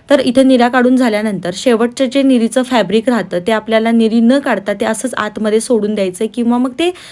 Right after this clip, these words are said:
असंच आतमध्ये टक करून घ्यायचं आहे. आता हे शेवटचं कापड जे आहे ते आतमध्ये टक करून झाल्यानंतर आता आपल्याला निरी प्लेट्स ज्या आहेत त्या अरेंज करायच्या आहेत. तर निरी प्लेट्स अरेंज करण्या अगोदर आपण नेहमी वरची जी निरी प्लेट आहे असते ती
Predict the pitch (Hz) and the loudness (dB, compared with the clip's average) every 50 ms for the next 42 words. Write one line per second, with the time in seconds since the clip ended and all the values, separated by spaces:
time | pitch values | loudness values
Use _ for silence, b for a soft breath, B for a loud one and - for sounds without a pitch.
0 | B B B 247 - 311 311 - - 240 233 233 240 226 226 240 285 277 - 285 | B B B -4 -2 -2 -2 0 2 0 0 0 0 0 2 2 2 2 2 0
1 | 254 - - 240 214 208 202 196 190 180 170 170 - - 175 170 165 170 - 240 | 0 2 2 2 2 2 2 0 -2 -2 -6 -6 -8 -10 -12 -12 -10 -8 -4 0
2 | 240 285 311 302 - 339 294 247 285 285 277 - 330 320 - 294 254 - 254 254 | 2 2 2 2 2 2 2 4 2 0 0 0 -2 0 0 0 -2 0 0 0
3 | 247 277 277 277 277 - 285 254 233 233 233 240 247 247 254 262 254 269 254 254 | 2 2 2 2 2 0 0 0 -2 -2 -2 -2 0 2 2 2 2 2 0 0
4 | 254 - 254 247 254 254 240 254 240 214 214 220 233 214 175 - - 180 208 - | 2 2 4 4 4 4 4 2 0 0 0 0 -2 -2 -4 -6 -8 -8 -10 -10
5 | B B B B B B 226 226 247 247 240 254 262 262 262 277 269 254 254 247 | B B B B B B -2 0 0 0 0 0 0 2 2 2 4 4 4 4
6 | 254 277 277 285 269 269 247 247 220 240 262 254 254 247 247 - 254 - 233 214 | 2 2 0 2 2 2 0 0 -2 0 0 0 0 -2 -2 -2 -2 -2 -2 -2
7 | 208 214 208 220 226 - - 220 202 185 185 185 185 202 190 175 180 214 - - | -2 -2 -4 -6 -6 -6 -6 -4 -4 -4 -4 -6 -6 -8 -8 -8 -8 -10 -10 -10
8 | B B B B B B B 294 285 294 285 277 269 254 311 - - 302 320 302 | B B B B B B B 4 4 6 6 6 6 4 4 2 2 0 0 0
9 | - - - - 247 233 254 262 - 262 277 262 233 233 240 226 226 214 - 202 | -2 -4 -2 0 2 2 2 2 0 0 0 0 2 2 0 0 0 -4 -4 -6
10 | 185 165 175 190 233 285 - b b b b b b b b 247 - 320 339 339 | -6 -4 -2 -4 -4 -4 -8 b b b b b b b b 0 2 4 4 4
11 | 320 285 262 262 262 277 294 302 - - 220 240 240 214 - - 285 247 294 285 | 4 4 4 4 4 4 2 2 0 -2 -2 -2 -2 0 0 0 2 4 4 4
12 | 285 277 269 254 262 254 254 247 254 247 247 240 - - - 233 233 - 247 254 | 4 4 2 2 0 0 0 0 0 -2 -4 -6 -6 -4 -4 -2 0 0 0 -2
13 | - - | -2 -4